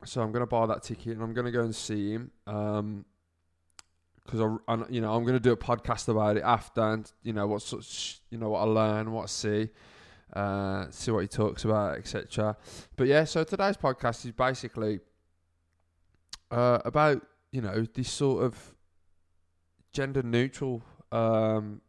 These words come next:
perspective that seems to be forced upon the world, you know, and it seems to be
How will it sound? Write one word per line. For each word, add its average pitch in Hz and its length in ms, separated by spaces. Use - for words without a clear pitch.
perspective - 720
that 113 160
seems 110 360
to 113 100
be 110 100
forced 110 460
upon 107 500
the 117 100
world, 107 600
you 113 100
know, 104 180
and 107 220
it - 160
seems 117 360
to 120 100
be 113 260